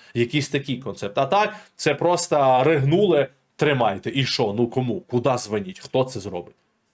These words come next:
Я не знаю. Пишіть мені власні думки. Я, ну, трошки в шоці з такої ціни. Контора інколи просто в відриві від реальності.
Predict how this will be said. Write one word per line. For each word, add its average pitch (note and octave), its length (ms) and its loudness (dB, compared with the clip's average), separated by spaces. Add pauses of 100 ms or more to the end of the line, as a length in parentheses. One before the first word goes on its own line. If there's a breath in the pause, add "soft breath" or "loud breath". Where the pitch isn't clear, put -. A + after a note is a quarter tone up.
(300)
Я A2 240 0
не G#2+ 80 -6
знаю. F#2+ 340 -10
Пишіть D#3+ 260 -4
мені D#3+ 180 -2
власні D#3 380 -2
думки. F#3 400 0 (680 loud breath)
Я, B2 580 2
ну, F#2 260 -8 (260)
трошки C3+ 340 0
в - 60 -12
шоці - 320 -4
з - 60 -14
такої G#2+ 340 -10
ціни. B2 800 -2
Контора A2+ 380 -2
інколи G#2 520 -6
просто G#2 380 -8
в F2+ 40 -10
відриві G#2 520 -4
від F#2+ 180 -8
реальності. F#2 460 -6